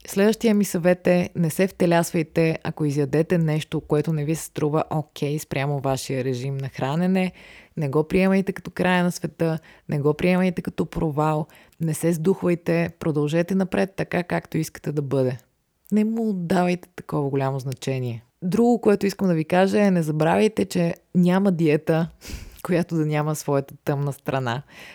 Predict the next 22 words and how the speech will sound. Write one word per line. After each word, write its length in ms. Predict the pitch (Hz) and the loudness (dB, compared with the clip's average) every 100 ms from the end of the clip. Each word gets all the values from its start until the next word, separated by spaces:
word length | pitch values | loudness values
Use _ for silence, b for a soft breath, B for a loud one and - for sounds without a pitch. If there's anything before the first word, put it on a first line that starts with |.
| B | B
Ако 280 | - - 156 | -6 -2 0
решите 340 | 160 220 220 | 0 0 0
да 140 | 190 175 | 0 0
сте 300 | - 165 156 | 0 0 0
веган, 720 | 143 147 160 156 156 151 147 147 - | 0 0 0 -2 -2 -2 -6 -8 -6
кето, 720 | 165 165 - 156 151 147 143 - | 0 0 -2 -2 0 0 -2 -4
палео, 800 | 143 143 151 156 151 151 147 | -2 0 0 0 -2 -2 -4
зона 560 | 143 147 147 160 156 151 | -4 -2 0 0 -2 -2
или 200 | 151 143 | -4 -6
каквото 460 | - - 165 - 196 | -10 -6 -4 -2 -2
и 80 | |
да 120 | 185 165 | 0 2
е 160 | 156 | 0
друго, 480 | 151 151 143 156 220 B B B B | 0 0 0 0 -4 B B B B
не 80 | 165 | -4
забравяйте, 720 | 160 151 160 196 196 202 202 | 0 0 2 2 2 0 -2
че 380 | - 185 190 190 b b b b | 0 0 2 0 b b b b
може, 380 | 175 175 180 180 | -4 0 0 2
ако 240 | 175 - 156 | 0 -2 -8
сте, 320 | - 156 147 - | -2 0 0 0
примерно, 480 | 175 165 156 147 | 2 2 0 -2
веган, 540 | 131 151 175 214 214 | 0 2 4 4 2